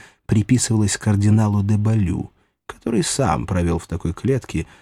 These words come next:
более одиннадцати лет. Неудивительно, что название этого ужасного места,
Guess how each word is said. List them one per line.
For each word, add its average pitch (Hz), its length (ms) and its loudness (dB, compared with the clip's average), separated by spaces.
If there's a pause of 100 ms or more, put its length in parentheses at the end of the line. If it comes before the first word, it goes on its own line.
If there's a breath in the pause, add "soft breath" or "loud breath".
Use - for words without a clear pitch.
(180 soft breath)
более 90 420 2
одиннадцати 82 680 -4
лет. 73 320 -8 (840)
Неудивительно, 107 720 4
что - 180 2
название 107 580 4
этого 92 180 2
ужасного 110 460 4
места, 117 560 4